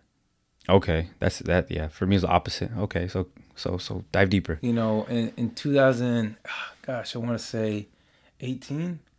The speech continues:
Speaker 2: I took my first philosophy class.
Speaker 1: Oh, okay. Okay.
Speaker 2: And, um, you know,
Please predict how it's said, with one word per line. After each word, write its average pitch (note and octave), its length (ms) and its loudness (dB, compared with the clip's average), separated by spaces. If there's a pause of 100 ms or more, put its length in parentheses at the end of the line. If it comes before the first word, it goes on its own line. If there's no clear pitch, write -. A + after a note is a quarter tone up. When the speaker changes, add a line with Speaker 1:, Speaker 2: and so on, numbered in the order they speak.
(500)
Speaker 2:
I A#2 120 -6
took - 280 -6
my G#2+ 260 0
first - 480 -6
philosophy A2+ 600 -2
class. - 480 -14 (220)
Speaker 1:
Oh, E2+ 500 2
okay. E2 360 2
Okay. E2+ 340 2 (600)
Speaker 2:
And, G#2+ 340 -4
um, G2+ 320 0 (800)
you - 80 -6
know, - 300 -6